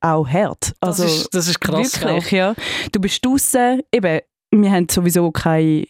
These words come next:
Speaker 1: keine Wochentag, also es ist nicht,
Speaker 2: Mhm.
Speaker 1: du hast nur ein normales Wochenende oder so.
Speaker 2: Montag bis Sonntag.
Speaker 1: Über, ja, das ist normal, News gibt's
Speaker 2: Mhm.
Speaker 1: jeden Tag, oder? Und dazu an Wind und Wetter, also du musst auch mal im Schnee sein und du bist mal nicht vorbereitet, dass du musst irgendwie Gummistiefel dabei haben oder
Speaker 2: Mhm.
Speaker 1: irgendetwas.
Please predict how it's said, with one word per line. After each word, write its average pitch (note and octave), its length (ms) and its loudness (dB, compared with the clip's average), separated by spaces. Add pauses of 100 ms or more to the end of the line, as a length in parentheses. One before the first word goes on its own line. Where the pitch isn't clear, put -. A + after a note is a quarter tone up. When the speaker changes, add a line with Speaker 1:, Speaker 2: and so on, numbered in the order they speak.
(180)
Speaker 1:
keine F3 220 0
Wochentag, A3+ 580 0
also F#3 180 0
es E3 100 0
ist - 80 -2
nicht, F3 200 2
Speaker 2:
Mhm. C#3 80 -12
Speaker 1:
du G3 120 -4
hast F3+ 140 -2
nur F#3 140 4
ein F3 160 2
normales E3+ 400 2
Wochenende A3 440 2
oder A3+ 120 2
so. A3+ 220 2 (200)
Speaker 2:
Montag D#3 300 -6
bis D#3+ 180 -6
Sonntag. E3+ 640 -2
Speaker 1:
Über, E3+ 320 -6
ja, F#3+ 340 0
das G3+ 180 0
ist D#3+ 120 -2
normal, E3+ 340 4
News F#3+ 240 2
gibt's D3+ 220 -2
Speaker 2:
Mhm. D3 60 0
Speaker 1:
jeden D3 200 -2
Tag, F#3 260 0
oder? G#3 380 2
Und G3+ 320 2
dazu G3 240 0
an F#3 240 2 (340)
Wind G3 280 4
und D#3+ 160 2
Wetter, A#3+ 480 0
also F3+ 240 2
du F3 140 0
musst F3 260 2
auch E3+ 240 4
mal E3+ 180 2
im E3 120 2
Schnee F#3+ 360 0
sein A#3+ 380 0
und F3 420 2
du F#3+ 60 2
bist F3 240 0
mal F3 240 2
nicht F3 180 0
vorbereitet, G3+ 840 0
dass F#3+ 140 0
du - 80 -2
musst F#3 240 2
irgendwie F#3 280 2
Gummistiefel A#3 520 0
dabei A#3 300 2
haben A3 140 2
oder F#3+ 120 0
Speaker 2:
Mhm. - 80 -2
Speaker 1:
irgendetwas. G#3+ 500 2